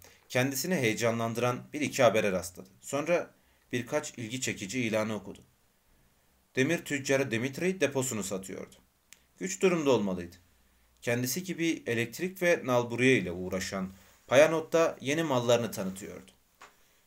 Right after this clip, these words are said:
Cevdet Bey de bir ilan vermeye karar verdi. Sonra caydı.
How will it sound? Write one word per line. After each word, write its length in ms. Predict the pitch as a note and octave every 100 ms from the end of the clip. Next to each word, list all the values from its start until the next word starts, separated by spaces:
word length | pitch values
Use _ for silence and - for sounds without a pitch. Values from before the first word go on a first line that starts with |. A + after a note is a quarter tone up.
| _
Cevdet 440 | - D3+ G3+ G3+ D#3
Bey 180 | C3+
de 160 | C#3+ C#3+
bir 120 | D3+
ilan 460 | - C3+ B2+ B2+ A2+
vermeye 360 | G2 G2 A#2+
karar 320 | A#2 G#2+ G2+ F2
verdi. 460 | E2+ - D2 - -
Sonra 360 | E3+ B2 A2+
caydı. 320 | - G2+ F#2+